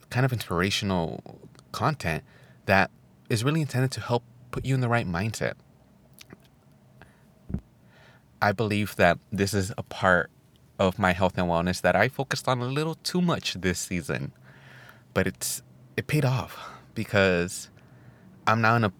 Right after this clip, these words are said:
position where I can kinda, like, really do what I want. And it's still growing, but it's the start, and it's, like, the first step that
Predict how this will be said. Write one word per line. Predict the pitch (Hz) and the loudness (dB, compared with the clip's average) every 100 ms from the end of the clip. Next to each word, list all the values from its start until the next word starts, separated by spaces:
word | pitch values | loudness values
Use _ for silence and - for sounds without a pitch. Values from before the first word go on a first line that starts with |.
| - | -12
position | - - 107 - 90 | -8 -4 -2 0 0
where | 87 82 | 4 2
I | - 90 | 2 -2
can | - | -2
kinda, | 87 90 87 | -4 -2 -2
like, | 71 71 - - - - - - - - - - - - - - | -2 -8 -10 -18 -20 -20 -20 -20 -20 -20 -20 -20 -20 -20 -20 -2
really | 110 165 | 2 2
do | 139 113 | 0 0
what | 113 | 2
I | 98 | 0
want. | 87 87 71 - - - - | -2 -4 -6 -8 -20 -12 0
And | 98 90 82 - - - - - _ _ | 2 4 0 -6 -20 -20 -20 -20 _ _
it's | - - | -2 -2
still | - 160 165 | 0 2 2
growing, | 120 101 101 101 101 117 - - | 2 2 2 2 0 -6 -14 -2
but | 101 | 2
it's | 95 - | 2 0
the | - | -4
start, | 95 - 98 90 80 - | -6 0 4 6 4 0
and | 90 | 0
it's, | 92 - - | 0 -2 -6
like, | 78 82 - | -4 -4 -4
the | |
first | 87 - 95 - | -8 2 2 2
step | - 87 87 - - - - - - - - - - - | 2 4 4 -2 -20 -20 -20 -20 -20 -20 -20 -20 -20 0
that | 90 82 | 4 4